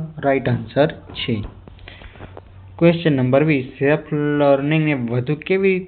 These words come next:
કેવી પદ્ધતિ દ્વારા થાય? સેલ્ફ, સેલ્ફ કે પોતાનું લર્નિંગ વધુ કેવી પદ્ધતિ થાય? લેક્ચર, ડિસ્કવરી, ડાયરેક્શન કે ડ્રિલ?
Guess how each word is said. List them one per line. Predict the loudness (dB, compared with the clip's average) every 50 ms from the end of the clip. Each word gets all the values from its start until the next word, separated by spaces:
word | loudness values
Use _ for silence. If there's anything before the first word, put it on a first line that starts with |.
| -12 -14 -8
કેવી | -4 -4 -4
પદ્ધતિ | -2 -2 -4 -2 -2 -2 -2 -2
દ્વારા | -4 -2 -4 -4 -4 -4 -6 -8
થાય? | -8 -10 -12 -14 -14 -14
સેલ્ફ, | -16 -16 -6 -2 -2 0 0 -2 -6 -12 -14 -4 0
સેલ્ફ | 0 0 0 -2
કે | -4 -10 -10
પોતાનું | -6 -6 -6 -4 -2 -2 -2 0 0 0 0
લર્નિંગ | 0 0 0 0 0 -2 -2 -4
વધુ | -4 -4 -6
કેવી | -2 0 0 0
પદ્ધતિ | 2 0 0 0 0 -2 -2 -2
થાય? | -6 -8 -10 -12 -12 -16 -20 -20 -20 -20 -20 _ _ -4
લેક્ચર, | -2 0 0 0 -2 -2 -2 0 0 0 -2 -6 -8 -4
ડિસ્કવરી, | -4 -4 -4 -4 -4 -2 -2 0 0 0 -2 -2 -2 -4 -4 -4
ડાયરેક્શન | -4 -2 0 0 0 -2 -2 -4 -4 -4
કે | -2 -4 -4
ડ્રિલ? | -4 0 4 4 4 4